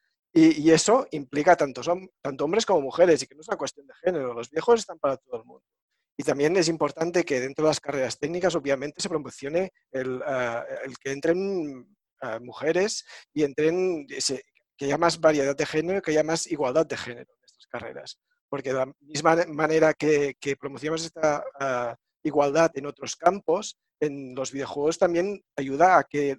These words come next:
la diversidad de los videojuegos sea mayor y se adapten más a las necesidades y a las,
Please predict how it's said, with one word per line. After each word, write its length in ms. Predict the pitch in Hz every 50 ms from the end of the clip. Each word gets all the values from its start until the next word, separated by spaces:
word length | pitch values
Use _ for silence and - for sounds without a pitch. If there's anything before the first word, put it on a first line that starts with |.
| _
la 100 | - 147
diversidad 400 | 135 139 131 127 - - 139 135
de 140 | 135 156 160
los 160 | 156 156 151
videojuegos 380 | 156 151 147 - - 147 156 -
sea 100 | 180 175 180 175 - - _ -
mayor 600 | 139 131 127 127 127 120 123 143 160 185 202 226 - - - - - - -
y 160 | - 139 123
se 140 | - - 139
adapten 360 | 127 131 123 - - 139 143
más 160 | 139 147 151 180
a 40 |
las 140 | 196 180 -
necesidades 540 | 165 147 - 123 - 123 127 139 151 170 190
y 60 | 190
a 40 | 170
las, 360 | 151 139 123 117 - - -